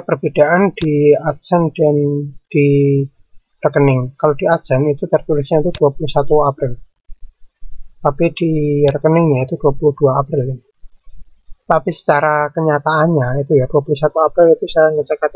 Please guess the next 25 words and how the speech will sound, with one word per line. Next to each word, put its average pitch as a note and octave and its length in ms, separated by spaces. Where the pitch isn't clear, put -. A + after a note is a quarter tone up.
M E3 160
itu F3 160
belum, C#3+ 280
belum C#3+ 160
masuk. C3+ 420
Dua D#3 220
puluh D#3 180
dua E3 300
April D3+ 320
itu C#3+ 160
pagi C3+ 320
hari D3+ 160
saya C#3+ 240
ngecek D3+ 240
belum C3+ 260
masuk, E3 380
siangnya C#3+ 560
belum C3+ 320
masuk, F#3+ 320
baru D3 380
sekitar - 420
setengah C#3+ 640
empat - 380
sore D#3 420
itu F3+ 480